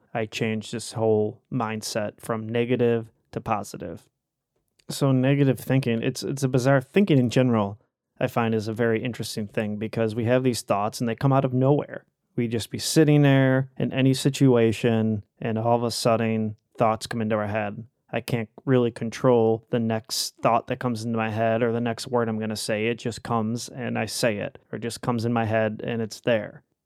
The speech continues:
And there's times where negative thoughts just come in and we can't get rid of them. So it's like, how do we master our psychology? How do we change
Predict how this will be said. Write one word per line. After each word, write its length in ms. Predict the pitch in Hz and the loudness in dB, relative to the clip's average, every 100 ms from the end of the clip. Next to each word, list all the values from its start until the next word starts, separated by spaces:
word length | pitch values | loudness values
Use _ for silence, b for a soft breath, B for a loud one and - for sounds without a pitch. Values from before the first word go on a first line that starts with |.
| _ | _
And 140 | 139 123 | -2 0
there's 160 | 120 | -2
times 500 | - 131 113 117 131 | -2 -2 0 0 0
where 240 | 131 120 113 | 0 0 0
negative 480 | 113 117 113 123 123 | 0 0 0 0 0
thoughts 440 | - 110 123 - | 0 2 0 -4
just 280 | - 113 - | -6 -6 -2
come 220 | - 131 | -2 -2
in 180 | 110 117 | -2 -4
and 140 | 120 | -2
we 100 | 113 | -4
can't 340 | 113 - 110 107 | -6 -6 -6 -4
get 160 | 123 | -6
rid 180 | 117 135 | 0 2
of 120 | 143 | 0
them. 280 | - 101 143 - _ _ _ | -2 -14 -16 -20 _ _ _
So 160 | - 131 | -2 0
it's 120 | 120 | 2
like, 120 | 135 110 | -2 2
how 200 | 120 131 | 4 6
do 100 | 139 | 6
we 160 | 135 | 4
master 500 | 117 117 117 - 120 | 0 -2 -2 -2 -2
our 160 | 110 110 | -2 -4
psychology? 840 | - 117 110 - 107 107 113 - | -4 -6 -4 -2 -2 -4 -8 -10
How 200 | 110 120 | -2 0
do 140 | 123 131 | 4 4
we 260 | 131 127 | 4 0
change 680 | 131 - 113 113 113 117 - | -4 -4 -2 -2 -2 -4 -10